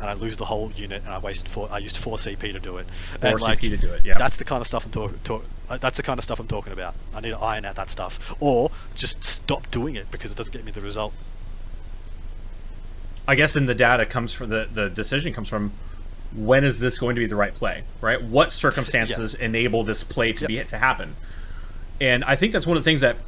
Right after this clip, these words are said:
Speaker 2: you know, you could potentially turn as an advantage, you know, with the amount of times you're s-, the amount of stuff you see is instead of focusing on the big plays, you start, "Hey, let's not talk about the fancy, flashy stuff, right? Let's look at the blocking and tackling."
Speaker 1: Yeah, I, I mean,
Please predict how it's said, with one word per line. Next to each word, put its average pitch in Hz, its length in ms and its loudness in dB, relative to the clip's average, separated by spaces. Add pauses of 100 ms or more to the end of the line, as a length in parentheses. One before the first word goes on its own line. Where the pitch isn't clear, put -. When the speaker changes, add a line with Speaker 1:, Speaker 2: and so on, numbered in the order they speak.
Speaker 2:
you 135 80 2
know, 123 80 4
you 135 160 2
could 165 100 2
potentially 131 440 0
turn 127 280 -2
as 107 140 -4
an 101 80 -4
advantage, 127 540 -4 (100)
you 131 140 -2
know, 117 100 2
with 120 160 0
the 117 100 -4
amount 120 220 4
of 117 60 -6
times 120 180 0
you're 98 100 -4
s-, - 120 -6
the 113 180 -6
amount 120 180 0
of 104 80 -6
stuff - 360 0
you 104 80 -6
see 131 360 -2 (360)
is 123 320 0
instead 139 340 -2
of 117 80 -4
focusing 135 480 -2
on 113 140 -2
the 95 40 -4
big 196 200 -2
plays, 87 480 -6 (280)
you - 80 -8
start, 117 300 0 (240)
"Hey, 120 300 0
let's 190 180 -2
not 233 160 0
talk 185 220 2
about 170 140 2
the 110 60 -4
fancy, 147 380 -2
flashy 131 340 0
stuff, - 220 -6
right? 117 140 0
Let's 135 160 -4
look 147 100 2
at 147 60 0
the 127 60 2
blocking 120 380 0
and 95 80 -6
tackling." - 400 -4 (540)
Speaker 1:
Yeah, 143 380 2
I, 139 180 4
I 151 40 -2
mean, 160 180 -2